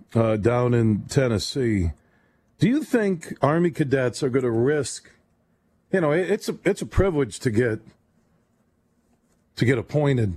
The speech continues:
and go to one of these military academies.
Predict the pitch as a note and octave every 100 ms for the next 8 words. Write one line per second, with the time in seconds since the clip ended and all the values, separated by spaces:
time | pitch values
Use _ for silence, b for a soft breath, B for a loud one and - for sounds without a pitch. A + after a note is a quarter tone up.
0 | - B2 A#2 C3 B2+ A#2+ C3 A2 A2 A#2
1 | A2 G2 A2+ _ _ C3 B2 - B2 G2
2 | A2 G2 E2 - - -